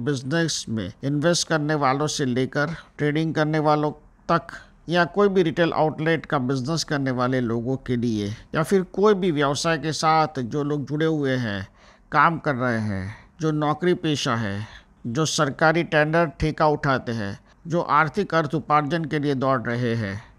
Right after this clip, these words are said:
उन सब के लिए ये मंत्र शक्तिपात दिव्य काम करेगा।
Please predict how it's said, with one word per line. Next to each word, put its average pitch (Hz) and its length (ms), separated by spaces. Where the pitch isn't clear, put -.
उन 160 160
सब 170 300
के 156 140
लिए 165 200
ये 151 180
मंत्र 131 380
शक्तिपात 139 720
दिव्य 147 540
काम 120 280
करेगा। 104 480